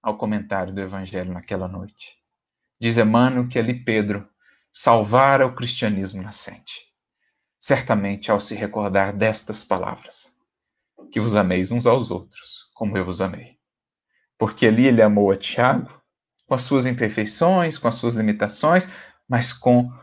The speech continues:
as suas virtudes, com o seu divino. Amou a Paulo, com as suas imperfeições, com as suas limitações, mas também com as suas virtudes, com o seu divino.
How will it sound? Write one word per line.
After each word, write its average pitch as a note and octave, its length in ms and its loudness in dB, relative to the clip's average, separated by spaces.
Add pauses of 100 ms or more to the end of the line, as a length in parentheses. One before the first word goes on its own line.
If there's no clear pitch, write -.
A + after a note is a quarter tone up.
(280)
as A2 160 -6
suas C#3+ 460 0
virtudes, - 1160 -12
com A#2 220 2
o A#2 40 -4
seu - 640 2 (540)
divino. A#2+ 640 0 (960)
Amou A2 300 6
a G#2 80 2
Paulo, D#3 720 4 (200)
com - 100 -18
as - 80 -14
suas A2+ 240 -6
imperfeições, D3 920 -4
com - 100 -8
as A#2 60 -4
suas B2 240 -4
limitações, A2 840 -4 (180)
mas A2+ 160 -4
também G#2 320 -2
com G#2 120 -12
as G#2+ 80 -10
suas C3+ 280 -2
virtudes, A#2+ 540 -6
com G#2+ 120 -8
o G#2+ 40 -6
seu G#2 180 -6
divino. G2 400 -10